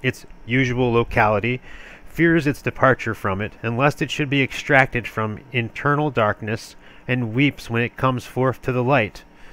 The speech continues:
Still even these, did but those things which happen to their natural birth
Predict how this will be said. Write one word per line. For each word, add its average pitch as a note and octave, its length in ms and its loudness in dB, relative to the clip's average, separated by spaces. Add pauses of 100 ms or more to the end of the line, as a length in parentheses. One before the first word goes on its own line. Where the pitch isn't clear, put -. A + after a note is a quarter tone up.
(160)
Still F#3 380 0
even D#3+ 360 2
these, G#2+ 440 -2 (320)
did A#2+ 200 0
but B2+ 220 0
those A#2+ 240 0
things B2+ 340 2
which A#2+ 180 -6
happen B2 400 0
to B2+ 120 -6
their A#2 180 -2
natural B2 460 -2
birth A#2+ 360 -4